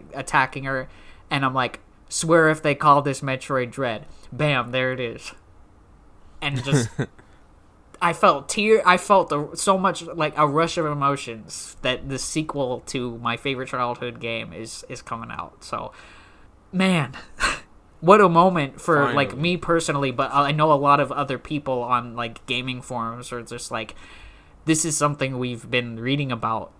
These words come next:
Speaker 1: rumored for, this is, like, the original Nintendo rumor for sixteen years." Like, man. <laughs>
Speaker 2: After all of these years, it's finally out. Uh,
Speaker 1: Yeah.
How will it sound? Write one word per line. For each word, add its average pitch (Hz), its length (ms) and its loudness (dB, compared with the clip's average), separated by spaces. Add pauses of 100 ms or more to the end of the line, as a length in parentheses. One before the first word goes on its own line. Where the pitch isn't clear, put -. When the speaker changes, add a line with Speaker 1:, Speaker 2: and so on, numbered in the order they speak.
(100)
Speaker 1:
rumored 123 640 -2
for, 127 180 -6
this 156 240 -2
is, 143 100 -2
like, 139 180 2
the 135 100 4
original 131 520 2
Nintendo 127 500 -4
rumor 117 420 -10
for 117 340 -12
sixteen 113 480 -8
years." 107 520 -14
Like, 110 320 -10 (200)
man. 123 640 -4 (380)
<laughs> - 420 -18
Speaker 2:
After 110 200 -4
all 110 320 2
of 107 60 -4
these 104 220 -6
years, 95 200 -6
it's 85 140 -14
finally 92 500 -8
out. 87 280 -14 (800)
Uh, 127 40 -4
Speaker 1:
Yeah. 123 340 0